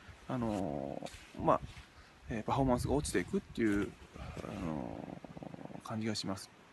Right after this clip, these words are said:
なので、まあ、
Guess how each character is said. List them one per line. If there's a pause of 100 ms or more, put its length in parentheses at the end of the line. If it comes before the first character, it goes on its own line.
(720)
な
の
で、 (560)
ま (760)
あ、